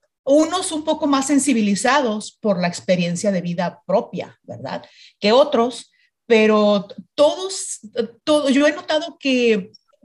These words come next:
que la gente cu-, a la que yo le he compartido toda esta, esta información, todo esto,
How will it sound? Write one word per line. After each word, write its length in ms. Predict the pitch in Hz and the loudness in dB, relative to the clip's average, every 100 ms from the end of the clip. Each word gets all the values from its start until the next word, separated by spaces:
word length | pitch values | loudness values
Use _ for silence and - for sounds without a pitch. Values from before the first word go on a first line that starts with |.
| - _ _ | -20 _ _
que 440 | 254 247 233 220 214 | -4 2 4 4 2
la 180 | 220 214 | -2 -4
gente 680 | - 330 370 381 392 392 - _ _ | -6 -6 -6 -8 -10 -10 -14 _ _
cu-, 160 | - 247 | -4 -2
a 120 | 233 | 0
la 160 | 214 202 | -2 -2
que 300 | 214 208 190 | 0 2 2
yo 160 | 220 285 | 2 2
le 100 | 349 | 0
he 80 | |
compartido 800 | 349 359 254 220 - 247 262 269 | -6 -6 -4 -6 -4 -2 -2 -4
toda 260 | - 254 254 | -4 -4 -4
esta, 600 | 240 - 247 240 220 190 | -6 -8 -8 -4 -4 -4
esta 340 | 196 190 - | -6 -6 -6
información, 880 | 190 196 190 190 190 262 269 269 247 | -8 -4 -2 -2 -2 0 2 2 0
todo 220 | 247 247 | -2 -2
esto, 400 | 226 - 226 226 | -4 -6 -8 -10